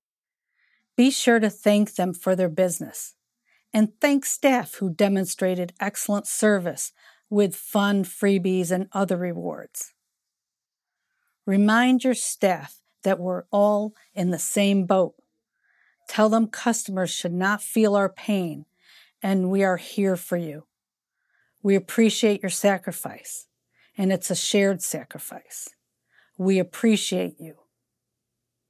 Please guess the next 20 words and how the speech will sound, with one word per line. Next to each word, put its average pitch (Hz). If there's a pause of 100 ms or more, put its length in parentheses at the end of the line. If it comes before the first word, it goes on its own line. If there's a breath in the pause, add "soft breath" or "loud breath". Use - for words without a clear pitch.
(560)
Understand 208
your 180
plan 202
for 180
great 196
customer 208
service 202 (320 soft breath)
will 190
not 202
work 233 (340 soft breath)
if 202
staff -
pay 254
is 185
reduced 185 (280 soft breath)
and 202
their 196
schedules 190
have 175
doubled, 185